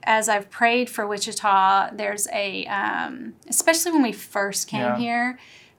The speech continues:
Speaker 1: there was a sense of, "Wow, this place doesn't know how great it is."
Speaker 2: Yeah.
Speaker 1: And I think we're waking up to that, and I see
Speaker 2: Yeah.
Speaker 1: relationships being built and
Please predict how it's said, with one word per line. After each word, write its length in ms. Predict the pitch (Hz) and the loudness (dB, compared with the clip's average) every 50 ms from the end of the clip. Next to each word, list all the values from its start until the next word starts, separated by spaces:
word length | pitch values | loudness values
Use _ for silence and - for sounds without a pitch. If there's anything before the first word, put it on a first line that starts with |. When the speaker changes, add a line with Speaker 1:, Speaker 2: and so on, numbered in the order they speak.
| _ | _
Speaker 1:
there 120 | - 220 220 | -2 -2 0
was 160 | 220 214 208 | 0 0 0
a 40 | 208 | 2
sense 460 | 208 - - 247 254 254 262 262 - | 2 4 4 6 6 6 4 2 2
of, 500 | - 220 214 214 214 208 202 190 - - - _ _ | 4 4 4 6 4 2 0 -4 -10 -14 -16 _ _
"Wow, 260 | - 220 226 233 226 | 2 6 8 8 8
this 160 | 214 220 214 - | 6 4 -2 -4
place 220 | - 220 214 208 | -4 -4 -4 -4
doesn't 220 | - 208 196 175 190 | -4 -6 -6 -6 -6
know 100 | 208 196 | -6 -4
how 140 | 202 202 202 | -4 -4 -4
great 260 | 190 202 190 190 185 | -4 -4 -6 -6 -8
it 100 | - - | -10 -10
is." 280 | - - - - - - | -10 -10 -8 -6 -2 0
Speaker 2:
Yeah. 260 | 123 120 117 - - - - _ - 196 247 | 2 2 2 2 0 -6 -12 _ -6 -2 0
Speaker 1:
And 440 | 240 220 220 214 214 220 208 208 208 - - - - - - - | 0 2 2 0 -2 -2 -6 -8 -12 -16 -20 -20 -20 -4 2 2
I 80 | 254 | 4
think 180 | 269 359 339 339 | 6 6 4 4
we're 80 | 254 240 | 4 4
waking 360 | 214 226 226 240 240 233 208 | 6 6 4 4 4 0 0
up 140 | 214 - - | 0 0 0
to 100 | - 254 247 | 0 0 2
that, 340 | 247 254 269 285 311 311 - | 2 4 6 6 6 4 4
and 120 | 240 226 220 | 0 -2 -2
I 40 | |
see 240 | 214 - 247 247 240 | 0 0 0 2 0
Speaker 2:
Yeah. 60 | 233 | 0
Speaker 1:
relationships 680 | 220 220 214 220 226 233 233 254 233 - 247 226 - - | 0 0 0 0 0 0 0 -2 -2 0 -2 -2 -2 -2
being 280 | - 240 233 226 220 | -4 -2 -2 -2 -2
built 460 | 220 220 220 214 214 214 214 214 214 | 0 2 4 4 4 4 4 2 0
and 400 | 220 202 202 196 202 190 202 220 | -2 -2 -2 -4 -6 -8 -10 -10